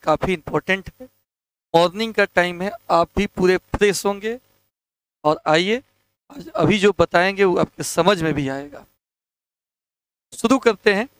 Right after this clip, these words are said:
अलजेब्रा का चैप्टर मैट्रिसेस है, ऐसा चैप्टर है जिससे कोई भी बच्चा आंसर कर सकता है, बड़ी सिंपल होता है। आप जरूर पढ़े भी होंगे अच्छा से, आपको समझ में भी आएगा।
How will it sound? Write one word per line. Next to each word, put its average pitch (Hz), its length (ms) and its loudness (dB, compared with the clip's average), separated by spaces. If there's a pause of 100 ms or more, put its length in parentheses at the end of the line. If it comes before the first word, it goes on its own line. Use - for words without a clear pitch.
(200)
अलजेब्रा 175 420 2
का 196 160 -2
चैप्टर 185 400 -2
मैट्रिसेस 175 600 -2
है, 208 140 -2 (460)
ऐसा 196 240 4
चैप्टर 202 400 2
है 214 100 4
जिससे 175 320 -2
कोई 196 220 2
भी 208 100 2
बच्चा - 400 -2
आंसर 170 380 -2
कर - 180 -2
सकता 175 400 -2
है, 180 120 -6 (500)
बड़ी 170 160 0
सिंपल 185 400 -2
होता 185 280 0
है। 202 100 -4 (480)
आप 165 180 2
जरूर 175 300 2 (100)
पढ़े 170 240 2
भी 196 140 0
होंगे 196 220 0
अच्छा 196 280 -2
से, 220 200 -6 (360)
आपको 175 300 2
समझ 233 360 2
में 190 180 2
भी 156 140 0
आएगा। 139 300 -4